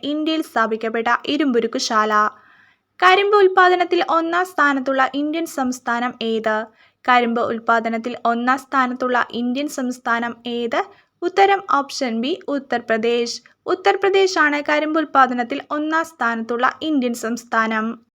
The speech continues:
കേരളത്തിൽ കൊല്ലം മുതൽ കോട്ടപ്പുറം വരെയുള്ള പശ്ചിമ തീരക്കനാൽ ഏത് ദേശീയ ജലപാതയിൽ ഉൾപ്പെടുന്നു? കേരളത്തിൽ കൊല്ലം മുതൽ കോട്ടപ്പുറം വരെയുള്ള പശ്ചിമ തീരക്കനാൽ ഏത് ദേശീയ ജലപാതയിൽ ഉൾപ്പെടുന്നു?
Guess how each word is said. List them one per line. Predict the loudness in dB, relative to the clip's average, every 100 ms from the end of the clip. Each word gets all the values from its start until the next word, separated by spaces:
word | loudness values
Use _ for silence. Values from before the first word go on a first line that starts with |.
| _ _ _ _ _ 0
കേരളത്തിൽ | 4 4 4 2 -2 -2
കൊല്ലം | 2 4 4 4 2
മുതൽ | 2 0 0
കോട്ടപ്പുറം | 4 4 2 2 0 2
വരെയുള്ള | 0 0 0 0
പശ്ചിമ | 0 -2 -6 -4
തീരക്കനാൽ | -2 -2 -2 -2 -2 -4
ഏത് | -4 -2 -2 -2
ദേശീയ | -4 -4 -4
ജലപാതയിൽ | -4 -2 0 -2 0 -4 -4 -4
ഉൾപ്പെടുന്നു? | -4 -2 -2 -2 -4 -6 -12 _ _ -4
കേരളത്തിൽ | -2 0 -2 -4 -6
കൊല്ലം | -2 0 0 0 -2
മുതൽ | -2 -4
കോട്ടപ്പുറം | 0 0 0 -2 0 0
വരെയുള്ള | -2 -2 -2 -2
പശ്ചിമ | 0 -4 -6 -6
തീരക്കനാൽ | -4 -4 -4 -4 -2 -4 -6 0
ഏത് | 4 4 4
ദേശീയ | 2 -2 -4
ജലപാതയിൽ | -2 0 2 2 0 -2 -6 -6
ഉൾപ്പെടുന്നു? | -6 -2 0 2 0 -2